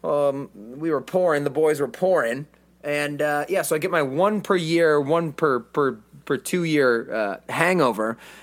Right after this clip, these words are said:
and I wouldn't have it any other way. Because, like you, I was calm during the game because my expectations were so incredibly low, and the game started in an eerie,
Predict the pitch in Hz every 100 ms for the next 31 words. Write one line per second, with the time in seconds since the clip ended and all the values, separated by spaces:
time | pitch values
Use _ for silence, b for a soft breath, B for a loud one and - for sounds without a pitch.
0 | B 160 170 175 196 170 151 147 147 135
1 | 120 120 - - 139 180 156 135 - 160
2 | 294 - 180 165 - - 202 269 233 -
3 | _ _ - - 220 285 285 285 214 120
4 | 170 214 214 185 143 156 185 190 170 170
5 | 160 - B B 160 170 185 - 196 185
6 | 170 160 175 147 147 160 135 - - 151
7 | 165 175 143 120 131 202 233 B B B
8 | B 175 180 156 170 202 226 - - 175
9 | 202 160 127 123 B B B 170 170 -
10 | - 156 151 - - 208 202 220 113 98